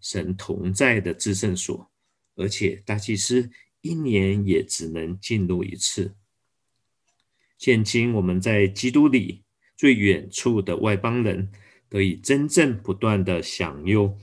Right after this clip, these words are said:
令人敬畏的属灵权利。从前这权利是那一国中其中一个支派里面的一个人，在一年里的一天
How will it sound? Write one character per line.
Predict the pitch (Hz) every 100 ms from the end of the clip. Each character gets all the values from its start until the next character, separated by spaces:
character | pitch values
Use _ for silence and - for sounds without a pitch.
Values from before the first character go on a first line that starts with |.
| - _ _
令 | - 110 123 107
人 | 87 82 85 92
敬 | - 113 98
畏 | 101 95
的 | 85
属 | - 87 76
灵 | 80 78
权 | - - 80
利。 | 98 127 107 _ _ _ _ _ _ _ _ _ _ _
从 | - 127
前 | 147 143
这 | 135
权 | 135 123 117
利 | 143 135 123 - -
是 | - 135
那 | 131 131
一 | -
国 | - 123 104
中 | 101 135 139 - _ -
其 | - 101
中 | 98 123 -
一 |
个 | 92 95
支 | - - 123
派 | - 147 117 98 - _ _ -
里 | 92
面 | 92 127 104
的 | -
一 | - 107
个 | - 104
人， | 92 92 104 - -
在 | - 135 120 -
一 | - 190
年 | 147 120 127
里 | 104
的 | 92 95 87 - _ _ _ _ _ _
一 | 170
天 | - - 160 156